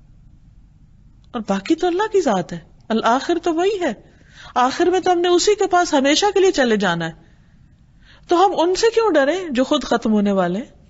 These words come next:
हम उससे क्यों न डरें कि जो हमेशा बाकी रहने वाला है और जिससे अच्छे अंजाम की तवक्को की जा सकती है?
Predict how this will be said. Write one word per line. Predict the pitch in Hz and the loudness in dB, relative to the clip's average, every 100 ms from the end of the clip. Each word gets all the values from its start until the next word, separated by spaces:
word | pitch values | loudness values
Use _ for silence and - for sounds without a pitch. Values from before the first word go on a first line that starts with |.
| - - - - - - - _ - _ - _ _ - | -20 -20 -20 -20 -20 -20 -20 _ -20 _ -20 _ _ -6
हम | 226 247 | 0 2
उससे | 240 381 | 2 0
क्यों | - 285 | 2 0
न | 247 | 0
डरें | 190 180 214 - - - - - - | -2 -2 -4 -12 -20 -20 -20 -10 -4
कि | |
जो | 202 | 0
हमेशा | 196 202 196 220 | 0 0 -2 -2
बाकी | 196 175 - | 0 -2 -2
रहने | 196 175 170 | -4 -4 -6
वाला | 170 160 180 | -8 -8 -8
है | 214 - - - - - - - - - - - _ - - _ - - | -12 -20 -20 -20 -20 -20 -20 -20 -20 -20 -20 -20 _ -20 -20 _ -16 -4
और | 196 165 | -2 -2
जिससे | 214 - - 165 147 - - _ - | -2 -2 -2 -4 -6 -14 -20 _ -6
अच्छे | 220 - - | -4 -2 0
अंजाम | 208 190 190 196 | 0 0 0 0
की | 196 | -2
तवक्को | 190 175 175 - | -2 -2 -2 -4
की | 185 180 | -4 -4
जा | 165 156 | -4 -4
सकती | 175 - 196 | -6 -10 -10
है? | 180 | -10